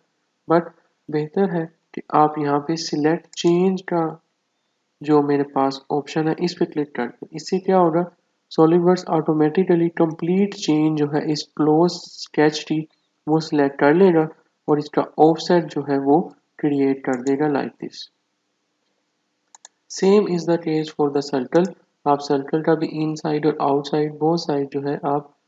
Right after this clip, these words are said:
जो ऑफसेट डिस्टेंस है वो डिफाइन कर सकते हैं। और moreover जो इनसाइड सर्कल है, let's say अगर मैं इसको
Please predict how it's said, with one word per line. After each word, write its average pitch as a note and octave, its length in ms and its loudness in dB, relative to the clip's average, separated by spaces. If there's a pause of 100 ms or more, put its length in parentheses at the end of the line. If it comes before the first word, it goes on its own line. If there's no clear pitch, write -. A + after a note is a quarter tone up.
(920)
जो C#3 220 -2 (840)
ऑफसेट D#3+ 520 0
डिस्टेंस C#3 420 -6
है C#3+ 100 -4 (380)
वो D#3+ 240 0
डिफाइन C3+ 460 -4
कर C3 200 -4
सकते E3+ 320 -6
हैं। D#3+ 120 0
और D#3 240 0
moreover E3+ 500 2 (480)
जो F#3 160 -6 (140)
इनसाइड G#3+ 640 -2
सर्कल D3 460 -6
है, C#3+ 120 -6
let's D#3+ 340 -6
say E3+ 180 0
अगर D3+ 200 -2
मैं D#3 260 -4
इसको E3 420 -6